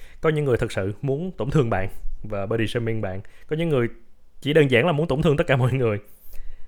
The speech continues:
và không quan tâm đến, đến ai khác. Thì đó, nó, nó sẽ luôn là một cái dai dẳng và nó sẽ không bao giờ chấm dứt á.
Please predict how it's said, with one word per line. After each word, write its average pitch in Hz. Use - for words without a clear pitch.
và 110
không 143
quan 135
tâm 127
đến, 170
đến 151
ai 131
khác. 180
Thì 113
đó, 175
nó, 196
nó 202
sẽ 170
luôn 151
là 131
một 107
cái 185
dai 156
dẳng 113
và 143
nó 113
sẽ 156
không 147
bao 135
giờ 120
chấm 175
dứt 247
á. 254